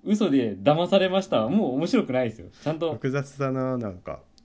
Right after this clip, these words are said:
Speaker 1: ちゃんと嘘は嘘って言ってくださいよ。
Speaker 2: いや、もう騙されちゃったから仕方ないよね。
Speaker 1: あ、そうか。じゃあ、えっとね、
Speaker 2: うん。
Speaker 1: この前さ、あの、まあ、いつもよくさ、Netflixで、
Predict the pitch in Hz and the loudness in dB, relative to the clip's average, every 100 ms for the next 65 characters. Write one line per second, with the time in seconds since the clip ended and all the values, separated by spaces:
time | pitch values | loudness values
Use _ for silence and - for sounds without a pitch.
0 | _ 139 - - 202 262 262 269 269 156 | _ -8 -6 0 4 6 8 8 8 2
1 | 175 160 - 104 98 139 139 143 98 90 | 2 -2 -2 -4 -2 -2 -2 -2 -6 -8
2 | - _ _ _ _ _ - - 117 - | -20 _ _ _ _ _ -4 0 0 -2
3 | - - - - 123 - 107 98 107 160 | -12 -20 -20 -18 -10 -4 -2 -2 -2 0
4 | 202 120 95 - 87 - - 120 123 87 | 0 0 -4 -6 -12 -10 -8 -6 -4 -6
5 | - - - - _ _ _ _ 104 101 | -12 -18 -20 -20 _ _ _ _ -8 -4
6 | 101 - - 143 202 127 104 98 - _ | -6 -6 -4 2 4 4 2 -4 -10 _
7 | - 104 107 98 95 - - _ _ _ | -14 -10 -8 -8 -10 -14 -20 _ _ _
8 | _ _ - 226 214 113 107 110 131 131 | _ _ 4 6 4 0 -2 -2 -4 -4
9 | 117 120 160 151 - 107 90 - - 127 | -4 -8 -10 -10 -8 -8 -8 -10 -8 -6
10 | 123 147 147 120 104 98 | -4 -6 -6 -8 -6 -6